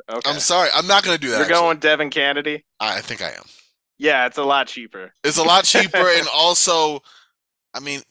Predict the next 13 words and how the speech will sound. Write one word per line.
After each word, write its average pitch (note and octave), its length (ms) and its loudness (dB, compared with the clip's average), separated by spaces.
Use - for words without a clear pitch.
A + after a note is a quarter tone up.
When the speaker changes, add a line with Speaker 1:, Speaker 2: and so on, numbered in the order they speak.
Speaker 2:
he C#3 200 -12
had F#3 200 -4
some D#3 120 -8
moments. - 480 -14
Speaker 1:
Okay. D#4 280 -2
Speaker 2:
M-, C3 180 -12
granted, C#3 480 -2
G D3 180 -2
League, D2+ 280 -18
but A#2+ 200 -4
Speaker 1:
Hey, - 80 -4
hey, B3+ 140 -12
hey. A#3 420 -2